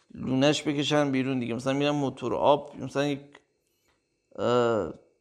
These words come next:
مثلاً تانکر آب میارن، آب رو فشار قوی می‌کنن تو لانه این جانور بیچاره، نمی‌گن این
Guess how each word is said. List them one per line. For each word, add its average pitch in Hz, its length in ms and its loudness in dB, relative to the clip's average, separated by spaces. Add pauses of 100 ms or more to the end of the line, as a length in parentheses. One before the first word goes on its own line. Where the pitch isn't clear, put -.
(220)
مثلاً 117 520 -6 (960)
تانکر 135 360 2
آب 139 260 6
میارن، 170 500 0 (560)
آب 135 180 2
رو 156 220 2
فشار 135 480 -4
قوی 131 320 0
می‌کنن 156 460 0
تو 147 100 -2
لانه 135 360 2
این 143 280 0
جانور 123 440 2
بیچاره، 123 380 -2
نمی‌گن 120 400 -2
این 117 220 -4